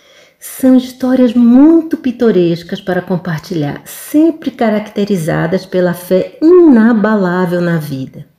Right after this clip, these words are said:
que para ela é uma grande celebração. Vamos começar a nossa conversa e deixar que a Úrsula se apresente.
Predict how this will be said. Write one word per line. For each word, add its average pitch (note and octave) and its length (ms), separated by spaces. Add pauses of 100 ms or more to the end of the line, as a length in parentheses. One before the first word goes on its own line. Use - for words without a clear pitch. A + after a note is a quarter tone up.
(680)
que F#3 100
para C#3 260
ela D3+ 440 (240)
é G#3+ 100
uma F3 140
grande D3 340
celebração. D3 680 (1600)
Vamos D4+ 300
começar E3 920
a F3 120
nossa A3+ 340
conversa E3+ 720
e B3+ 80
deixar A#3+ 420
que B3 120
a A#3 80
Úrsula A3 400
se A3+ 100
apresente. A3+ 800